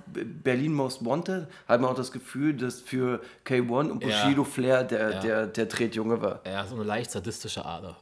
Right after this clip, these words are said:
Speaker 1: Ja.
Speaker 2: einfach. So, und dass der halt einfach damit durchkommt sein ganzes Leben.
Speaker 1: Allerdings glaube ich, dass Flair die auch hat,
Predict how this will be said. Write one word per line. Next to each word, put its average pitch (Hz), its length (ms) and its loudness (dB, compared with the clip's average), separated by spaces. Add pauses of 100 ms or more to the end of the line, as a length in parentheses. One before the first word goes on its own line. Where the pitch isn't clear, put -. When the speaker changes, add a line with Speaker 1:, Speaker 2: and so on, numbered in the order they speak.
Speaker 1:
Ja. 107 180 0
Speaker 2:
einfach. 95 380 -8 (800)
So, 120 160 -2
und 120 120 0
dass 123 140 2
der 127 160 4
halt 165 140 4
einfach 120 160 -2
damit 123 240 2
durchkommt 139 340 0
sein 95 140 -2
ganzes - 300 -6
Leben. 185 140 -6
Speaker 1:
Allerdings 185 240 4
glaube 185 180 0
ich, - 40 -12
dass 180 100 -8
Flair 185 220 -2
die 180 140 0
auch - 180 -4
hat, - 220 -8